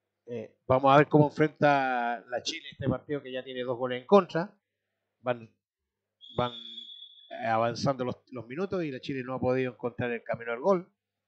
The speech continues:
Y eso complica, en cambio, Camuy con su estilo de juego simple, práctico,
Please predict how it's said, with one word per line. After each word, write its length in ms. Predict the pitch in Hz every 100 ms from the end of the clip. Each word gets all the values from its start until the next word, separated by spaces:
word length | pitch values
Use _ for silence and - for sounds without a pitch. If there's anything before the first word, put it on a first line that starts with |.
| _ _ _ _
Y 120 | - 139
eso 180 | 147
complica, 400 | 127 - - 160
en 80 | 151
cambio, 300 | - 151 147
Camuy 340 | 143 160 160 143
con 140 | 143
su 160 | - 139
estilo 300 | - 180 175
de 60 |
juego 280 | 160 151 123
simple, 720 | 123 156 147 - 165 185 _ _ _
práctico, 680 | - 143 - 165 165 185 214